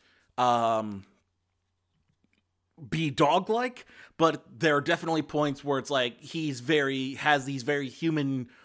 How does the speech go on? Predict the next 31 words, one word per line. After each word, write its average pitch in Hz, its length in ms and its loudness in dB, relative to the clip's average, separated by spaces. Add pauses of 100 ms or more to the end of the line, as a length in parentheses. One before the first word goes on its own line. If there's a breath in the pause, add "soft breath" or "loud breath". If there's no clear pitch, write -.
(160 loud breath)
qualities 139 800 2
to 117 200 -6
him, 110 180 -6
which 185 260 0
was 175 320 4
from 143 460 4
the 120 80 -10
book. 104 520 -4 (300 loud breath)
So - 100 -4
I 190 40 2
don't 196 80 0
know 190 140 6
if - 60 0
people 165 200 0
are 139 40 0
getting 147 240 0
mad 143 280 2
because 143 300 -2
<laughs> 147 100 0
they 165 80 4
were 147 160 -4
being 170 320 -4
accurate 190 420 2
to 175 80 4
the 139 140 -2
book 170 260 -2
or 135 140 0
what, 131 400 -2
but 127 300 -2 (360 loud breath)
yeah, 143 380 4
um, 117 500 -2